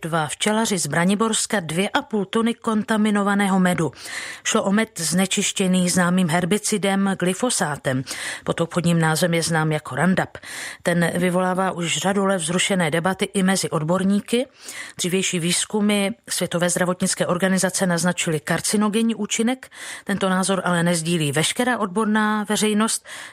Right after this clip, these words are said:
například evropské instituce, které hodnotí bezpečnost těchto produktů, zůstávají v posudcích opatrné. Dalibora Titěry z Výzkumného ústavu včelařského jsem se zeptala, jak hodnotí tu akci berlínských včelařů.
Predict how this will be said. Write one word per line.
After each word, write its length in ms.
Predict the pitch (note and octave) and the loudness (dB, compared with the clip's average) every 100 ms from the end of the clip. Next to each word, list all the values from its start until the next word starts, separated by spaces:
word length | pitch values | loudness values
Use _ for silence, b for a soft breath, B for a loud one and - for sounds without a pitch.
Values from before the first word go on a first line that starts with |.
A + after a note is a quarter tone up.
| - | -4
například 440 | F#3 G#3 F#3 D#3+ | -2 0 -2 -2
evropské 400 | F#3+ G3+ F#3+ - | 0 0 0 -2
instituce, 640 | E3 F#3 - G#3 G#3+ - G#3+ | 0 0 -2 -2 -2 -2 -4
které 320 | - F3+ E3 | -2 -2 0
hodnotí 580 | D#3 E3+ G3+ - A3 G#3 | 0 0 0 0 -2 0
bezpečnost 640 | D#3+ - F#3 - G#3 - | -2 -2 -4 0 0 0
těchto 300 | G3+ - G#3 | -4 -2 -2
produktů, 440 | G#3 G3 G3+ - G#3+ G#3+ B B - | 0 -2 -2 -2 -2 -2 B B -4
zůstávají 600 | F#3+ F#3+ - G#3 G#3+ A3+ | -2 0 0 0 0 -2
v 60 | |
posudcích 520 | - F#3 G#3 - G#3 | -4 -4 -2 -2 -2
opatrné. 600 | F#3+ G3 F#3 F#3+ F3 D3+ - B B B B B - | -2 -2 -2 0 2 0 -4 B B B B B -2
Dalibora 400 | F3 G#3+ C4+ C4 | 0 2 0 -2
Titěry 460 | G#3 F#3+ A3 B3 | -4 -4 -2 0
z 80 | A3+ | -2
Výzkumného 580 | F#3+ F#3+ - A3 A3+ G#3 | -2 -2 0 0 -2 -2
ústavu 320 | G#3 - G#3+ | -2 0 -2
včelařského 960 | - G3+ G#3 - - A3 G#3+ G3+ G#3 G3+ | -2 -2 -2 -2 -4 -2 0 0 0 0
jsem 240 | - G3+ | -2 0
se 120 | G#3+ | 0
zeptala, 500 | G#3 G3+ - G3+ G#3 B B B | 0 -2 -2 0 -2 B B B
jak 120 | F#3+ | -2
hodnotí 400 | G3+ A#3+ A3+ - | 0 0 0 -4
tu 120 | F#3+ F#3 | -4 -4
akci 380 | - - G3 | -4 -2 -2
berlínských 580 | E3 F3+ F3+ F3+ - F3+ | 0 0 0 0 0 -4
včelařů. 480 | - D#3+ C#3+ C3+ D3 | -2 -2 -2 -2 -4